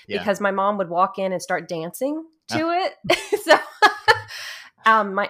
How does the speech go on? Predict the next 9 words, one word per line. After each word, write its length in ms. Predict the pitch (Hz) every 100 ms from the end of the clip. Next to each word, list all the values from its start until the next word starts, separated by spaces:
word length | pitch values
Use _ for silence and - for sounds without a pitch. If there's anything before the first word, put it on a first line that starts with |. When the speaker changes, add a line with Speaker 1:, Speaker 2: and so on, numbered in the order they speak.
| -
Speaker 2:
my 160 | 226 220
dad 400 | 202 208 220 208
would 180 | 208 208
play 680 | - 202 190 185 185 180 - 185
Mortal 240 | 185 165
Kombat 520 | 156 170 185 214 214 208
with 220 | 214 -
me, 420 | 214 208 214 214 -
which 340 | 185 180